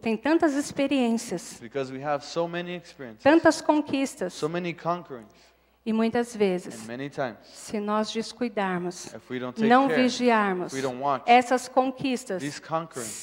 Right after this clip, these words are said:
Speaker 1: cegam,
Speaker 2: they blind,
Speaker 1: elas nos cegam
Speaker 2: they blind us,
Speaker 1: e faz desprezar.
Speaker 2: and they makes us
Speaker 1: E nós
Speaker 2: despise.
Speaker 1: começamos a agir
Speaker 2: We start to
Speaker 1: na
Speaker 2: act
Speaker 1: força do nosso
Speaker 2: in the
Speaker 1: braço.
Speaker 2: strength of
Speaker 1: Começamos
Speaker 2: our
Speaker 1: a agir
Speaker 2: We start to act
Speaker 1: na nossa carne.
Speaker 2: in our flesh.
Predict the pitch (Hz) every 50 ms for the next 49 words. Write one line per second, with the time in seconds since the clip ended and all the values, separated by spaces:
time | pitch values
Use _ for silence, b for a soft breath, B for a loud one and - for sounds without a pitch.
0 | - 254 247 233 233 226 214 - 196 185 170 160 156 - - 120 120 110 110 120
1 | 127 135 139 135 127 113 104 95 - - 220 233 247 262 247 254 254 247 240 -
2 | - - 262 247 226 220 208 196 185 170 143 123 117 113 127 135 147 156 147 117
3 | 98 - - - 226 - - 226 220 214 214 220 214 - - - 208 208 196 190
4 | 196 190 180 170 175 - 123 120 120 123 131 135 - - 131 117 - 123 240 226
5 | 226 233 233 247 254 254 240 247 240 - 269 262 262 254 247 254 262 269 262 233
6 | 214 - 214 233 254 254 240 196 170 - - - 156 156 156 - - 160 - 233
7 | 233 240 233 - - 285 285 311 320 320 - - 311 285 254 269 262 254 247 247
8 | 247 254 - 254 214 220 208 196 180 170 139 131 - - - 170 180 185 180 -
9 | 160 147 262 262 262 262 - - - 294 294 302 302 - 302 294 294 269 226 -
10 | - 262 277 269 254 208 170 156 151 - - 156 - - 143 254 262 262 269 262
11 | 254 262 269 294 311 330 320 320 - - 320 320 311 311 - - 277 269 254 240
12 | 226 220 208 202 190 175 139 147 160 165 165 160 147 - - - 139 123 113 -
13 | - - - -